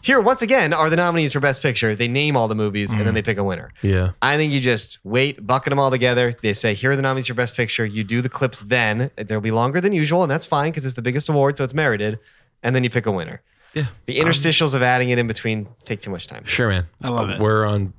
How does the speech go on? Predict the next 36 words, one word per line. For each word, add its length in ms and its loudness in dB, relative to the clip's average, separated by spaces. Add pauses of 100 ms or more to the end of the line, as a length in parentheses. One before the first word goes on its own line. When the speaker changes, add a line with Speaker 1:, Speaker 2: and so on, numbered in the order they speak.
(180)
Speaker 3:
yep. 280 -2 (1300)
Speaker 1:
Uh, 840 2 (300)
Speaker 2:
Cut 180 0
Speaker 1:
well 160 2
Speaker 2:
the, 60 -6
cut 300 -10
the 100 -4
arms 360 -4
and 120 -6
legs 280 -6
off 180 -4
of 80 -10
the 80 -2
suits 380 -2
to 120 -4
save 320 -2
money 280 -4
on 180 -4
the 80 -2
fabric. 420 -2
<laughs> 60 -8 (1300)
Speaker 3:
Yeah. 220 2 (680)
Speaker 1:
Uh, 720 4 (120)
I 80 -2
think 140 -4
that's 160 -10
pretty 180 2
much 140 0
all 100 2
I 60 0
have 180 -2
right 140 -4
now. 260 -6
The 80 2
point 340 4
is, 340 4